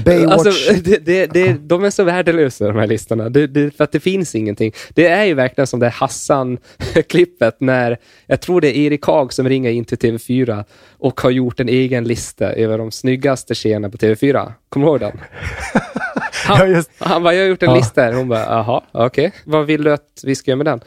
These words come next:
Speaker 2: "Nej, men jag tänkte ni kan pu-, publicera den." "Nej, det vill vi nog inte." Alltså, alltså, för att det är helt meningslöst. Han har gjort en lista själv på kammaren, liksom.
Speaker 1: Ja, men det, det är ju så jävla, jävla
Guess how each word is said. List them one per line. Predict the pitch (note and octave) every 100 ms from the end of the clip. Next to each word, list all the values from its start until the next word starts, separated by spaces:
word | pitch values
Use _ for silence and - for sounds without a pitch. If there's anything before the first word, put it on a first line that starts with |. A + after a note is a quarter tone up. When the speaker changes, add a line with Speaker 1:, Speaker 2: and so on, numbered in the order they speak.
| _
Speaker 2:
"Nej, | - A#3
men |
jag | A3
tänkte | G#3 F3 E3
ni | D#3
kan | D3 - C#3+ C3 B2+
pu-, | - B2+ _ C3+
publicera | D#3 C#3+ - A3+ G#3+ A#2+
den." | G#2 G2+ _ _ _ _ _ _ A#3+ G3+
"Nej, | C3 A#2+ D3+
det | D#3+
vill | B2+
vi | G#2+
nog | G#2+ A2
inte." | A2 A#2 -
Alltså, | - G#3 E3+ C3+ C#3 -
alltså, | F3 F#3 E3 D3 - _
för | F#3+
att | F3
det |
är | D#3
helt | C#3+
meningslöst. | B2+ A#2+ A#2 - F#2+ -
Han | E3
har |
gjort | C#3+ B2+
en | A2+
lista | A#2 -
själv | - A#2 G#2 F#2+
på | A2
kammaren, | - A#2 B2 G2+
liksom. | G2+ - - - - - - _ _
Speaker 1:
Ja, | C#3 D3
men | D#3+
det, | D#3 E3+
det | D3+
är | D#3+
ju | F3
så | D#3 C#3
jävla, | A#2+ D3+ C#3+ C#3 B2 - - - - - -
jävla | D#3 F3 B2